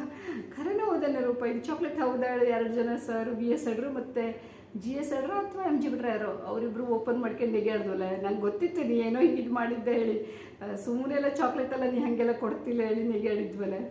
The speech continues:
ಸರ್, ಆ, ಮತ್ತೆ ಏನು ಮಾಡಲಿ, ನನಗೆ ಆಟ ಆಡ್ಲಿಕ್ಕೆ ಸಿಗಲಿಲ್ಲ, ಅದಕ್ಕೆ ನಾನು ಈ ಥರ ಮಾಡಿದೆ ಅಂತ ಹೇಳಿದ್ನಲ್ಲ. ಎಷ್ಟು ಚಲೋ ಆವಾಗ ಬೈತಿದ್ವಿಲ್ಲ, ಆದ್ರೂ ಅಲ್ಲದೆ ಎಷ್ಟು ಚಲೋ ಒಂಥರ ಆ ಟೈಮ್ ಎಷ್ಟು ಮಜಾ ಇರ್ತಿತ್ತು.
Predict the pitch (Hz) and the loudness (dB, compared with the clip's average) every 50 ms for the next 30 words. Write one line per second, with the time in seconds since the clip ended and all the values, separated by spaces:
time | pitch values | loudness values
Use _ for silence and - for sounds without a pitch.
0 | - - - - - - - - - - 254 247 254 247 233 208 202 233 226 220 | -10 -14 -18 -20 -20 -20 -20 -18 -10 -6 -2 0 2 2 2 2 0 -2 -6 -6
1 | 214 196 185 180 170 175 196 - - - - - - - - - - - 202 208 | -6 -6 -6 -6 -6 -8 -8 -12 -14 -18 -20 -20 -20 -20 -20 -16 -14 -10 -8 -8
2 | 202 - - 220 214 220 226 240 233 226 214 214 208 202 202 214 226 220 220 202 | -8 -6 -4 0 2 2 4 4 2 2 2 2 2 2 2 2 0 0 0 0
3 | 196 196 220 220 220 220 214 208 - - 196 - 226 233 247 254 240 214 214 214 | 0 0 0 0 0 0 -2 -2 -4 -4 -4 -2 -2 0 2 4 4 2 2 0
4 | - 247 233 233 240 226 233 233 - 262 254 - - 247 240 220 220 - 226 220 | 0 0 0 2 2 2 2 2 2 2 0 0 2 2 2 2 2 2 0 2
5 | 233 220 220 220 208 190 202 208 208 208 202 247 226 202 196 196 185 190 190 190 | 2 2 0 0 -2 -2 0 0 0 0 0 0 0 2 2 0 -2 -4 -4 -4
6 | 185 - - - - - - - - - - - 233 - - - - 233 - - | -4 -4 -6 -8 -12 -16 -18 -20 -20 -14 -10 -8 -8 -8 -8 -10 -12 -12 -10 -8
7 | - 233 185 185 185 185 190 190 185 185 190 185 185 185 190 185 - - - - | -6 -4 -4 -2 -2 -2 -2 -2 -2 -2 -2 -2 -2 -2 -4 -4 -6 -8 -12 -14
8 | - - - - - 214 208 202 196 - 262 277 277 349 415 392 330 233 202 190 | -16 -18 -16 -14 -10 -8 -6 -6 -6 -6 -6 -6 -4 -2 0 2 2 2 2 0
9 | 202 202 196 190 190 190 - 190 202 - - - - 285 262 277 294 339 330 311 | 0 -2 -2 -2 -2 -2 -2 -2 -4 -4 -6 -4 -4 -2 0 0 0 0 -2 -2
10 | - 320 302 262 254 240 233 233 233 208 196 226 233 226 233 208 214 214 240 233 | -4 -2 -2 0 0 0 -2 -4 -4 -4 -4 -4 -4 -4 -4 -4 -2 0 0 0
11 | 220 208 - - - - 214 208 214 196 185 196 196 196 190 - - 190 180 - | 0 -2 -4 -10 -12 -10 -8 -6 -6 -6 -4 -4 -4 -4 -4 -6 -8 -10 -10 -10
12 | - 185 185 185 185 185 - - - | -8 -4 -4 -2 -2 -4 -6 -10 -14